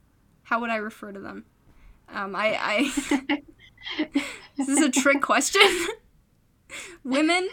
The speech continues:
Speaker 2: <laughs>
Speaker 1: Topless women, bare-breasted women. Any,
Speaker 2: <laughs>
Speaker 1: anything else you want me to
Speaker 2: Thank
Speaker 1: say?
Speaker 2: you. Thank
Speaker 1: Any other
Speaker 2: you.
Speaker 1: euphemisms for not wearing anything on your body?
Speaker 2: <laughs>
Speaker 1: Full frontal nudity.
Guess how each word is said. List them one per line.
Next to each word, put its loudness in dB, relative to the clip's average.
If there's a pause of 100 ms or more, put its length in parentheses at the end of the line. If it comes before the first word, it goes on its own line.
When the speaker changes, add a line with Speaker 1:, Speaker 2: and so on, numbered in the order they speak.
(100)
Speaker 2:
<laughs> 0
Speaker 1:
Topless 0
women, -4 (200)
bare-breasted 0
women. -10 (640)
Any, -4
Speaker 2:
<laughs> 4
Speaker 1:
anything 2
else 4
you 8
want 6
me -2
to 4
Speaker 2:
Thank 2
Speaker 1:
say? -2
Speaker 2:
you. -2 (720)
Thank 6
Speaker 1:
Any 6
other 4
Speaker 2:
you. -2 (180)
Speaker 1:
euphemisms -4
for -10
not -6
wearing -8 (320)
anything -8 (320)
on -6
your -6
body? -2
Speaker 2:
<laughs> 0
Speaker 1:
Full -12
frontal -2
nudity. -10